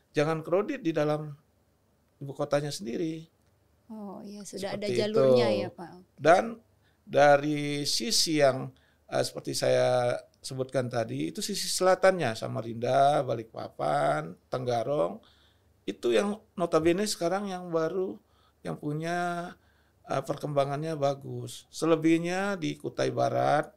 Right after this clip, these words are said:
Speaker 1: yang Kutai Barat itu juga posisinya melingkar di I K N, tapi masih sangat jauh tertinggal. Mahakam Ulu, itu juga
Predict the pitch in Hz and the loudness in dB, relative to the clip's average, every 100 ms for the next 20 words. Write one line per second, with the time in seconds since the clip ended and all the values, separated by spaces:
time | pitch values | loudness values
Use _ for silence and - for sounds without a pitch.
0 | - - 190 - 185 196 196 202 208 208 | -12 -10 -2 0 6 6 6 -2 -6 -4
1 | 262 170 180 165 185 226 202 160 147 151 | -2 -4 -4 -6 -6 -6 -4 -4 -2 2
2 | 190 196 208 - _ _ _ _ - 151 | 0 0 -12 -14 _ _ _ _ -8 -4
3 | 165 160 160 _ _ _ - 185 196 175 | -2 -4 -8 _ _ _ -14 -8 -6 -4
4 | 170 165 151 147 - 139 139 139 - 123 | -6 -4 -6 -8 -10 -10 -10 -12 -12 -10
5 | 117 110 107 110 120 _ _ _ _ _ | -8 -8 -10 -14 -16 _ _ _ _ _
6 | _ _ _ _ - 127 135 135 131 - | _ _ _ _ -6 -4 -2 -2 -2 -4
7 | 123 120 113 110 117 _ _ _ _ _ | -4 -6 -8 -12 -18 _ _ _ _ _
8 | _ - 165 220 202 151 135 | _ -14 -8 -8 -6 -6 -6